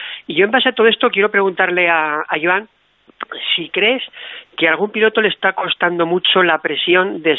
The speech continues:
ser, eh, el máximo candidato a, al título. Todos hemos visto cómo Marc lo ha gestionado muy bien en los últimos años, ha sido el máximo favorito y lo ha demostrado, y eso no le ha pesado para nada, pero estamos viendo que pilotos como Quartararo, como Viñales o, o otros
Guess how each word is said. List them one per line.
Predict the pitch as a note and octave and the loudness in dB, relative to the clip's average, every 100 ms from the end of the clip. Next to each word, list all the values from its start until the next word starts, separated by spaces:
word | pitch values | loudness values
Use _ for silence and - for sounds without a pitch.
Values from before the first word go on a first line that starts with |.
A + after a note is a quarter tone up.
| - | 2
ser, | E3 F3 | 2 4
eh, | F3 D#3+ D3+ | 4 2 2
el | E3 D3 | 0 -2
máximo | D#3 D#3 E3+ | -2 0 0
candidato | D#3+ D3 D3+ D#3 - E3+ | 2 0 2 0 2 2
a, | D#3+ D3 C#3 | 4 2 0
al | D3 D3+ | -2 -6
título. | C#3+ - E3+ C3+ - - - | -4 0 0 0 -6 -18 -14
Todos | - E3 F3 | -2 0 2
hemos | F#3 | 2
visto | F#3 F#3 | 2 2
cómo | F3+ F3 | 2 2
Marc | F3+ E3+ | 2 -2
lo | D#3 | -2
ha | D#3 | -4
gestionado | D#3+ - E3+ E3 | -4 -4 2 2
muy | D#3+ D#3+ | 2 2
bien | D#3+ D#3+ | 2 4
en | |
los | D#3 D#3+ | 2 0
últimos | D3 D3+ C#3 | -2 -2 0
años, | F3 F#3+ G#3 - - - - | 2 0 -2 -8 -14 -12 -4
ha | - | 0
sido | E3 D#3+ - | 4 4 4
el | F3 | 0
máximo | D#3+ E3 E3 | 0 2 0
favorito | D#3+ D#3+ E3+ D#3 | 2 2 2 0
y | |
lo | D3+ | 0
ha | |
demostrado, | D3 D3 C#3+ E3 E3 C#3+ D3 | 0 -2 0 2 0 0 -8
y | E3 D#3+ D#3 | -12 -12 -6
eso | E3+ F3 | -4 0
no | E3 | 2
le | E3+ | 2
ha | |
pesado | E3 E3+ E3+ | 2 0 0
para | E3 | 2
nada, | F3 F#3 G3+ - - - - - - | 2 2 -2 -6 -20 -18 -20 -20 -4
pero | D3+ | -2
estamos | D3+ F#3+ A#3+ | 0 0 2
viendo | A#3 A#3 B3 | 2 2 0
que | F#3 | 0
pilotos | F#3+ G#3 | 0 -2
como | F#3+ F3+ | -4 -2
Quartararo, | E3 D3+ D3 D3 G3+ F#3+ | 0 0 0 0 0 0
como | F#3+ E3+ | -4 -6
Viñales | D#3+ F3 G3 F#3 F3+ F3+ F#3+ | -2 0 0 0 0 -2 -2
o, | |
o | F3 F3 - F3 F#3 | 0 0 0 2 2
otros | G3 A3+ A3+ | 4 2 2